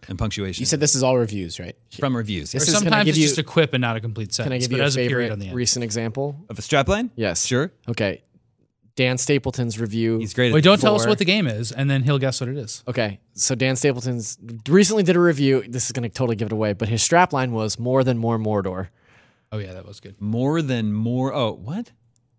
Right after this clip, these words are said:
Speaker 1: What? Was that from Shadow of War?
Speaker 4: Shadow of
Speaker 1: I, I
Speaker 4: War,
Speaker 1: was trying
Speaker 4: yeah.
Speaker 1: to think of something
Speaker 3: More
Speaker 1: more recent.
Speaker 4: More than more Mordor.
Speaker 3: It's more
Speaker 4: Yeah.
Speaker 3: than just more Mordor.
Speaker 4: That's recent. That's October.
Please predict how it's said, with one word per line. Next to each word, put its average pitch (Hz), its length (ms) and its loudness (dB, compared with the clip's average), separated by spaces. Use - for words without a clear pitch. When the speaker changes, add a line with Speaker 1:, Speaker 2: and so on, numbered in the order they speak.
Speaker 1:
What? 107 220 -2
Was 110 140 -4
that 135 120 4
from 143 120 -4
Shadow 131 220 0
of 110 80 -4
War? 175 220 0
Speaker 4:
Shadow 160 320 6
of 139 80 0
Speaker 1:
I, - 20 0
I - 20 2
Speaker 4:
War, 139 140 6
Speaker 1:
was 147 100 4
trying 143 120 6
Speaker 4:
yeah. - 20 4
Speaker 1:
to 135 40 2
think 131 120 4
of 117 60 -2
something 127 140 2
Speaker 3:
More 156 220 6
Speaker 1:
more 175 80 4
recent. 117 300 -6
Speaker 4:
More 185 180 6
than 196 140 4
more 185 180 6
Mordor. 165 280 4
Speaker 3:
It's 127 120 2
more 226 200 6
Speaker 4:
Yeah. 233 40 6
Speaker 3:
than 208 160 4
just 165 240 4
more 147 220 4
Mordor. 117 340 0
Speaker 4:
That's - 200 0
recent. 220 420 -2
That's 220 160 -6
October. 208 420 -2